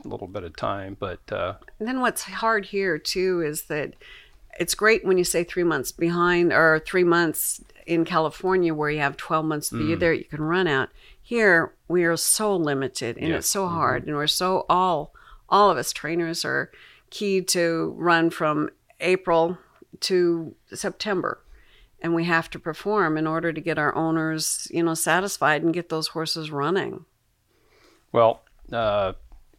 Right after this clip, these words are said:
Speaker 1: things are sure going good we-, uh, right now for the K Cooper barn here at Emerald Downs. Three of our last four stakes,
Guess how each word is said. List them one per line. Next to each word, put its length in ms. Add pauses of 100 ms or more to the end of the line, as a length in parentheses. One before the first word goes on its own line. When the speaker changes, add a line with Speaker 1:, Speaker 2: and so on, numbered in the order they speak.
Speaker 1:
things 220
are 80
sure 220
going 260
good 240
we-, 100 (160)
uh, 240
right 280
now 360
for 180
the 100
K 240
Cooper 420
barn 420
here 220
at 80
Emerald 360
Downs. 640 (240)
Three 220
of 100
our 140
last 240
four 260
stakes, 760